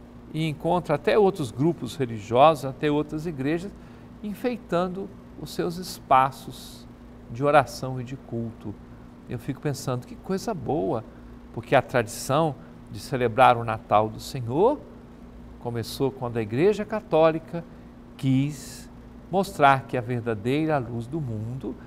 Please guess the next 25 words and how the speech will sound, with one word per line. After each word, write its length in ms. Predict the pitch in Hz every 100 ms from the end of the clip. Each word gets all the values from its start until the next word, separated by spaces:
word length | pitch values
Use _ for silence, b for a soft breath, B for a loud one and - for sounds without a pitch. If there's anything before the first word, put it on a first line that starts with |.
| B B
não 160 | 196 190
era 400 | 160 156 151 B B B
a 160 | 147 143
adoração 720 | 123 139 135 - - 127 131
de 140 | 113
um 200 | 123 113
astro, 480 | 107 131 131 - 220 - B B -
mas 400 | 147 143 - -
é 140 | - 170
Jesus 360 | 156 165 165
Cristo, 420 | - 123 127 - 139 B B - -
que 120 | 131
é 60 |
aquele 420 | 123 - 135 123 117
sol 380 | - 147 143
nascente 600 | 135 123 - 127 135 135
que 120 | - 123
vence 460 | 107 127 123 -
todas 420 | - 127 127 123
as 180 | 139 -
trevas. 640 | - 98 92 90 - - - - - - - - - - - - - - - -
E 60 |
se 180 | 107 139
você 340 | 117 123 - 208
verificar 640 | 208 202 196 151 127